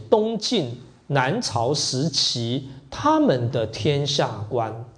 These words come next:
啊？他们的天下观是什么？我想这一点对台湾人来说是感触是，是最深刻的了，是不是呢？哦，你也可以说这个国府迁台已经多少年了？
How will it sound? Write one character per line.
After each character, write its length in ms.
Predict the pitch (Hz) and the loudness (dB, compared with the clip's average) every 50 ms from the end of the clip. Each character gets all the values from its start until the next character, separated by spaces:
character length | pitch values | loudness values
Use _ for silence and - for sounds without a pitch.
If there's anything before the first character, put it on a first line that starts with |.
| - - _ _ _ _ _ _ _ _ _ _ _ _ | -20 -20 _ _ _ _ _ _ _ _ _ _ _ _
啊？ 140 | - 110 104 107 | -14 -12 -12 -12
他 220 | - - 220 220 220 | -10 -6 -2 0 2
们 260 | 202 151 123 117 110 | 2 2 2 2 0
的 160 | - 110 104 | 0 -2 -2
天 400 | 104 - - - 135 127 131 131 | -2 0 0 0 2 2 0 -2
下 260 | - - 143 117 110 - 107 - | 0 0 0 -2 -2 -6 -8 -4
观 260 | - 110 107 110 110 | -4 -4 -4 -4 -4
是 160 | - - - | -4 -2 0
什 160 | - - - | -2 -2 -4
么？ 60 | - - - - - - - - - | -6 -10 -16 -18 -18 -18 -20 -2 0
我 80 | 262 | 0
想 140 | - - 170 | 2 2 0
这 140 | 156 - 262 | 2 4 2
一 80 | 277 | 2
点 240 | 262 - 127 107 107 | 4 2 -2 -2 0
对 120 | - 208 214 | 0 0 0
台 220 | 208 - 127 117 | 0 0 -2 0
湾 140 | 127 175 196 | 0 0 0
人 220 | 196 151 123 120 117 | 0 0 0 0 -2
来 160 | 110 107 110 | -2 -2 -4
说 320 | 107 - 135 127 127 127 - - - - - | -2 -2 -2 -2 -2 -4 -8 -12 -16 -20 -10
是 160 | - - - 185 | -6 -4 -4 -2
感 220 | - 135 104 104 | -2 -2 -2 -2
触 180 | - - 233 175 | 0 2 2 2
是， 220 | - - 185 - | 2 2 0 0
是 180 | - - - 170 | 0 -2 -2 -2
最 220 | - - 247 175 | 2 4 2 4
深 300 | 147 - 180 170 165 170 | 4 2 0 0 0 -2
刻 260 | 165 - - 202 139 | -4 -2 -2 -2 -2
的 80 | 139 - | -2 -4
了， 180 | - - - - - - - | -12 -12 -16 -18 -20 -20 -14
是 120 | - - 139 | -4 -2 -2
不 60 | 120 | 0
是 140 | 110 - 123 | 0 -2 -2
呢？ 180 | 113 113 117 - - - - - - | -4 -6 -10 -14 -16 -18 -18 -12 -8
哦， 200 | 107 113 - - - - - | -6 -6 -6 -8 -14 -20 -2
你 140 | - 147 156 | 2 4 4
也 80 | 147 131 | 4 6
可 100 | - 165 | 4 4
以 80 | 147 | 4
说 320 | 120 - 151 151 156 160 156 | 4 4 4 6 6 6 4
这 160 | 147 151 143 | 4 2 4
个 100 | 139 131 | 4 4
国 220 | 117 123 127 156 | 2 2 2 2
府 220 | 170 - 131 123 117 | 2 2 -2 -4 -2
迁 280 | - - 165 156 160 | 2 2 2 4 2
台 280 | 160 120 120 110 110 113 | 0 -2 -2 -2 -2 -2
已 180 | 120 127 113 | -2 -4 -4
经 420 | 104 104 139 131 131 135 135 135 131 | -6 -2 -2 -2 0 0 0 -2 0
多 140 | 131 135 131 | 2 4 4
少 120 | 131 117 | 4 2
年 180 | 104 101 98 98 | 0 -4 -6 -8
了？ 180 | 101 101 101 | -8 -10 -10